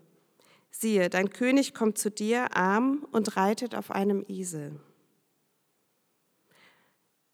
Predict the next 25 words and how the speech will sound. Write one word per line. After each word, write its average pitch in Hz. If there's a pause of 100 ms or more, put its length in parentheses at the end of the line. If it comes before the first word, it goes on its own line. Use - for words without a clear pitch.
(160)
Der 185
König 233
Gottes 269
kommt 233
also 220
nicht, 240
wie 220
zum 220
Beispiel 226
Alexander 226
der 214
Große, 214
auf 214
einem 202
kriegerischen 220
Pferd. 175 (560)
Er 196
kommt 220
auf 214
dem 220
Esel 196
und 180
bringt 202
den 190
Frieden. 180